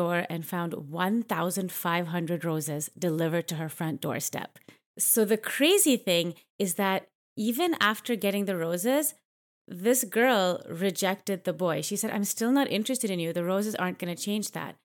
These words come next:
But here's the thing. When I heard the story of my relative when I was in high school as well, I thought this relative was crazy. I was like, "This is what love is.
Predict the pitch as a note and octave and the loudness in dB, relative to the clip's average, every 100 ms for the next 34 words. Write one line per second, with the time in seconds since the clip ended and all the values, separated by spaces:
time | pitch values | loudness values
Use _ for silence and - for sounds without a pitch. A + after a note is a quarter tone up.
0 | _ _ _ _ A3+ B3 D4 C#4+ - A3+ | _ _ _ _ -2 0 2 0 0 0
1 | F3+ F#3 A#3 D4+ C4+ C4+ A#3 - G3+ F#3+ | 0 0 2 2 2 0 -2 -2 -2 0
2 | G3 F#3 F3 D#3 D#3 F3+ G3+ A3+ F#3 D#3+ | 0 -2 -2 -2 -4 -4 -4 -6 -4 -4
3 | - E3 G3+ G3+ F#3+ G3 G3+ G3 F#3+ D#3+ | -4 -4 -4 -4 -4 -4 -4 -4 -4 -4
4 | D#3 D#3+ A#3 C#4+ _ _ _ _ G3+ G#3+ | -6 -4 -2 -4 _ _ _ _ 2 2
5 | D#4 - A#3 A#3 - G#3 G#3 F#3 F3 F#3 | 2 2 2 2 0 -2 -2 -2 0 -2
6 | F#3 F3 D#3+ - - E3+ D#3 - C3 - | -4 -8 -8 -8 -8 -6 -4 -4 -8 -6
7 | F3 G3 G#3 G3+ D#3+ G#3+ A3 C#4+ B3 C4+ | -6 -4 -4 -4 -6 -2 0 0 0 0
8 | F#3 E3 E3 G3+ B3 - A#3 D4 G#3+ | 0 -2 0 0 0 -2 0 0 -2